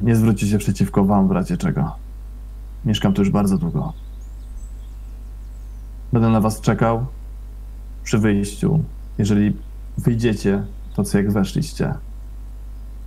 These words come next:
zobaczę wasze rany. Jeżeli wyjdziecie inni, to zajmę się tym, żebyście się nie stali tacy jak, jak reszta.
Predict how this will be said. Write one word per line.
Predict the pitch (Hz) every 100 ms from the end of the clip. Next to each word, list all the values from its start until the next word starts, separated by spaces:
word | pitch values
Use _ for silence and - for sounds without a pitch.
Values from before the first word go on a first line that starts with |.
| -
zobaczę | 143 156 - 104
wasze | 101 107
rany. | 101 95 78 - - - - - - - - -
Jeżeli | 110 104 107
wyjdziecie | 101 104 104 120
inni, | 107 104 107 113 - - - - - - -
to | 101 104 -
zajmę | 107 117 110 101
się | 101
tym, | - 107
żebyście | 98 95 - 98
się | 104
nie | 104
stali | - 101 101 - -
tacy | 85 92
jak, | 90 - - - - - - -
jak | 196
reszta. | 170 - -